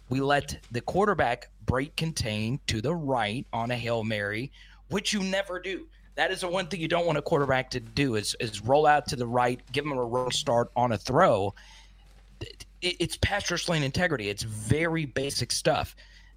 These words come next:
Now, what do you do to, to, to fix that? There's a lot, Blake. Corner blitzes are a good way to keep contained because it's a corner coming off the edge and you can't beat him to the outside. Um, there's obviously Q B spy things you can do. You could have gotten a little bit more aggressive,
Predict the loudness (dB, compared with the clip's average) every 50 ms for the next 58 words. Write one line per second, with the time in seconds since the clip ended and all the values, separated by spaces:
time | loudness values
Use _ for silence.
0 | -10 0 2 4 4 4 4 4 4 4 4 4 4 4 6 6 6 6 6 2
1 | 2 2 2 0 -2 -2 -2 -2 -2 -2 -2 -4 -6 -6 -4 -2 -2 -2 0 -2
2 | -2 -2 -2 -4 -6 -8 -12 -20 -20 -20 -14 -2 2 2 2 4 4 4 4 2
3 | 2 2 0 -2 -4 -2 -4 -4 -6 -8 -14 -18 -18 -20 -8 -2 2 4 4 4
4 | 4 2 0 0 -2 -2 -2 0 -2 -2 0 2 2 2 2 2 0 0 0 2
5 | 2 0 0 0 -2 -4 -4 -4 -4 -4 -4 -4 -4 -2 -2 -2 -2 -2 -4 -6
6 | -6 -4 -4 -4 -4 -8 -12 -16 _ _ _ _ _ _ -18 -16 -14 -12 -4 -2
7 | 0 0 0 0 0 0 2 2 4 4 4 4 2 0 0 2 2 2 2 0
8 | -2 -2 0 -2 -2 -2 -2 -2 -2 -2 -4 -4 -6 -4 -2 -2 -2 -2 -2 -2
9 | -2 -2 -2 -2 -2 -4 -2 -2 -2 0 0 -2 -4 -8 -12 -16 -20 -20 -20 -20
10 | -4 2 4 6 6 6 4 2 -2 -4 -8 _ _ 2 4 4 6 6 4 4
11 | 4 2 0 -2 -2 0 0 0 0 0 -2 2 4 4 6 6 4 0 -2 -4
12 | -4 -2 -2 -4 -4 -4 -6 -6 -6 -8 -8 -10 -14 -18 -20 -20 -20 _ _ -8
13 | -2 0 0 0 2 4 4 4 4 2 -2 0 2 2 4 6 6 6 6 6
14 | 4 2 2 2 2 2 2 2 2 2 0 0 0 0 -2 -4 -8